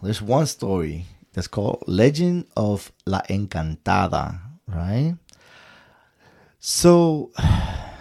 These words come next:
La Encantada, the Enchanted One, right? So, it's this woman, um, that the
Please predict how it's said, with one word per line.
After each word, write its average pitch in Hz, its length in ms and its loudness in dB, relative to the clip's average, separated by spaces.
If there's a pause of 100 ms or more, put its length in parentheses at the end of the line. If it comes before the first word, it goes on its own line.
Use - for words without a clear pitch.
La 113 120 0
Encantada, 92 1200 -2
the 110 100 0
Enchanted 117 600 0
One, 85 380 -10
right? 92 380 -4 (840)
So, 127 520 2 (100)
it's 143 180 0
this 147 200 -4
woman, 107 720 0 (1000)
um, 90 760 -10 (460)
that 90 560 -2 (2500)
the - 180 0